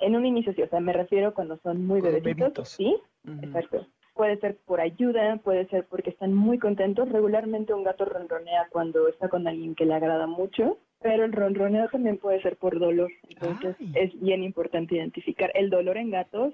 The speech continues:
Speaker 1: de hecho, está muy subestimado. O sea,
Speaker 2: Ajá.
Speaker 1: no, es raro que te des cuenta que tu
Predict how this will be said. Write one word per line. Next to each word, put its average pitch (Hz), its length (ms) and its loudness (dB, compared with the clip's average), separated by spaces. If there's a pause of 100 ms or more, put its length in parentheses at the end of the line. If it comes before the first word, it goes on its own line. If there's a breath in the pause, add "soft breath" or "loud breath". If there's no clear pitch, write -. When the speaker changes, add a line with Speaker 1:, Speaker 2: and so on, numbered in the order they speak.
(100)
Speaker 1:
de 180 160 2
hecho, - 240 -4
está 160 640 -4 (220)
muy 185 360 -2
subestimado. 151 640 -2 (320)
O 165 100 -12
sea, 160 160 0
Speaker 2:
Ajá. 135 160 -8
Speaker 1:
no, 180 220 2 (220)
es 185 220 -2
raro 190 220 2
que 185 100 -6
te 170 120 -2
des 165 180 2
cuenta 175 260 -4
que 170 140 -2
tu 165 240 0